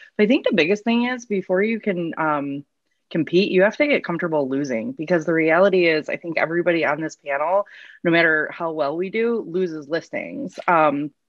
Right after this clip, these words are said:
like, period. You know, I went out to one where it was re-, a warm referral actually this week from my best friend. Her grandmother had passed away and her uncle was selling the property.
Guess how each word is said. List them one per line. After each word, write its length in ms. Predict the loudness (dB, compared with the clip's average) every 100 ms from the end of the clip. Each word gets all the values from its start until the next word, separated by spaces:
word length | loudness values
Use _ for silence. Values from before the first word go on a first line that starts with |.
| _ _ _ 0
like, 160 | 0
period. 640 | 2 2 2 2 -4 -6 -8
You 120 | -4
know, 80 | 0
I 140 | 0
went 180 | 0 0
out 220 | 0 -2
to 100 | -6
one 400 | -2 0 0 -2 -8 -20 _
where 160 | 0 0
it 100 | 2
was 260 | 2 2
re-, 200 | -4 -6 -4
a 60 | -4
warm 260 | -2 0
referral 480 | -2 -2 0 2 2
actually 340 | -2 -4 -8 -6
this 220 | -6 0
week 220 | 0 0
from 160 | -4 -2
my 140 | 0
best 240 | 0 -2
friend. 260 | -2 -2 -2
Her 120 | -8
grandmother 380 | -2 -2 0 -4
had 100 | -6
passed 260 | -6 -6 -6
away 160 | -6
and 80 | -2
her 100 | -2
uncle 220 | -2 -2
was 140 | -6 0
selling 240 | 0 0
the 60 | 0
property. 520 | 0 0 2 2